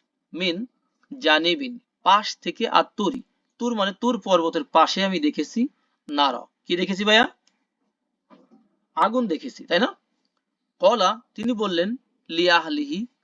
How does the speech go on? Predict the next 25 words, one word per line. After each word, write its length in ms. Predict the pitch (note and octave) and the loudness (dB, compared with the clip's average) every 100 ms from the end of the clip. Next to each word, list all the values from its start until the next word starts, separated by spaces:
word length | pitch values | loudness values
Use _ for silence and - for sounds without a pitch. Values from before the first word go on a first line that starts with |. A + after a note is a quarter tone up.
| - | -2
তার 180 | E3+ E3 | 0 0
আহলের 480 | - D#3 G3+ A3 F3 | 2 2 2 0 -2
উদ্দেশ্যে, 380 | B2+ - - - | -8 -14 -16 -6
তার 140 | D#3 | -6
পরিবারের 460 | D3 D#3+ G3 G3+ D#3 | -4 -2 0 2 2
উদ্দেশ্যে 300 | D3 C#3+ - | 0 -4 -8
তিনি 160 | D3 C#3+ | -6 -2
বললেন 320 | D3 D3 F#3+ | 2 2 4
যে 140 | G3 C#4+ _ _ _ _ - | 4 4 _ _ _ _ -4
উমকুসু, 880 | B3 C4 A#3 - F3 - F#3 F3+ C#3 - _ _ D#3 | -2 0 -2 -4 -6 -4 0 0 -2 -8 _ _ -8
এটা 140 | F#3 | -6
ছিল 160 | G3+ G3+ | -4 -4
মাকাসা 640 | D#3 D3+ D#3 G3 F#3 A3 A3+ - | 0 2 2 0 0 0 0 0
ইয়ামকুসু 640 | D#3+ E3+ F#3+ F#3+ G#3+ - A#3 - | 4 4 4 -4 -8 -4 -6 0
উমকুস, 460 | A3+ A#3+ - C3+ - | 2 2 0 -10 -2
হ্যাঁ? 140 | G#3 D#4+ _ _ _ - | -2 -2 _ _ _ -6
মাকাসা 520 | D3 C#3+ F#3+ F#3 A3 | -4 -2 -2 -2 -2
ইয়ামকুসু 560 | F#3 E3 D#3+ D#3+ D#3+ F#3+ - | 0 0 0 -6 -10 -8 4
উমকুস, 460 | A#3 A#3 - - - - _ _ | 4 4 -4 -16 -16 -18 _ _
সেখান 340 | - E3+ G#3 G#3 | -6 -4 -4 -6
থেকে 180 | F3+ E3 | -6 -8
প্লুরালে 460 | - E3 E3 F3 | -4 2 4 4
যাবে 180 | F#3 G#3 | 4 2
কি? 140 | A3 G3 C#3 _ - - _ - | 2 0 -2 _ -20 -20 _ -6
উমকুসু, 640 | E3 E3 D3+ D3+ - F3 | -6 -6 -6 -6 2 4